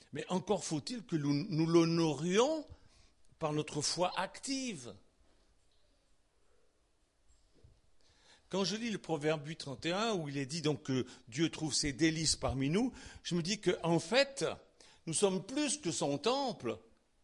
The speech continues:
nous sommes son paradis. Hum. Nous sommes en Christ, c'est ça notre paradis, et il est en nous, c'est ça son paradis.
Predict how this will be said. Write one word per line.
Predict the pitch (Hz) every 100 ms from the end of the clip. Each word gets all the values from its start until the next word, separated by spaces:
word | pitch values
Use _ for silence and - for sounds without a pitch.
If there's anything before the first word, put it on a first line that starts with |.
| _ _ _ _ _ -
nous |
sommes | 151 240 214
son | 131
paradis. | 120 185 151 135 110 113 - - _ _ _ - _ _ _ _ _ _ _ _ _ _ _ _ _ _ _ _ _ _ _ _ _ - _ - - - - - _ _ _ -
Hum. | 214 - - _ _ - - _ - - _ _ _ _ _
Nous | 170 196
sommes | - 247 233 -
en | 214
Christ, | 208 - 190 -
c'est | - -
ça | 143 208 214
notre | 180 170
paradis, | - 156 135 131 190 233 - -
et | 160
il | 160
est | 156 156
en | 185
nous, | 185 170
c'est | 139 151
ça | - 160
son | 131 - 196 202 165
paradis. | - 127 113 98 90